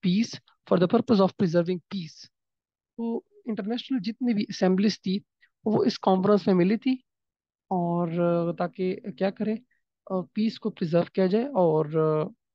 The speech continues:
war को जो है ना, बस और जो है ना वो ना दिया जाए और war को इधर ही stop कर दिया जाए। तो ये basically एटीन नाइंटी नाइन में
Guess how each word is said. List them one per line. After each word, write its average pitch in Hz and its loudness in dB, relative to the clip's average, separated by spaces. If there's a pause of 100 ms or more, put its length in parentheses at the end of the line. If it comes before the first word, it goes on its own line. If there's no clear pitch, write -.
(480)
war 185 2
को 196 0
जो 170 0
है 170 -2
ना, 170 -4
बस 160 -6
और 185 4
जो 170 -2
है 165 -2
ना 156 -6
वो 165 -4
ना 165 2
दिया 175 2
जाए 170 -2 (380)
और 170 -4
war 165 2
को 180 -4
इधर 175 -2
ही 196 -2 (220)
stop - -2
कर 160 -8
दिया 151 -8
जाए। 151 -10
तो - -20
ये 208 -4
basically 196 -4 (420)
एटीन 190 0
नाइंटी 190 2
नाइन 175 0
में 262 -2